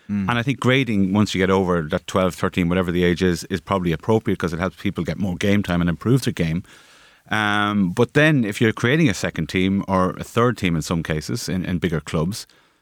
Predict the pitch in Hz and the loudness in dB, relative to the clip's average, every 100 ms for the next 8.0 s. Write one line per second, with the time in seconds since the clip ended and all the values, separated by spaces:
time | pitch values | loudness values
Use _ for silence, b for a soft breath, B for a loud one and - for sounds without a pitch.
0 | b - 131 104 - 104 98 95 92 - | b -6 -4 -2 0 0 2 0 0 0
1 | 87 - 87 - 92 82 107 101 92 82 | -2 -2 -4 0 0 2 0 2 0 -4
2 | - - 113 - - 95 110 - 107 123 | -8 -2 -2 -2 -2 -2 -2 -2 0 0
3 | 107 104 - 92 120 113 104 - 104 87 | 0 -4 -4 0 2 2 0 0 -2 0
4 | 104 110 - 107 85 85 - 113 98 87 | 0 0 -2 -2 -4 -6 -2 0 2 2
5 | 87 101 101 92 82 - 90 85 82 85 | 2 2 2 0 -6 -4 -4 -4 -6 -6
6 | - 76 113 85 - B B 98 107 110 | -6 -4 -2 -2 -6 B B -2 0 -2
7 | - 101 90 - 90 82 76 92 92 | 0 0 0 -2 -2 -2 -4 0 0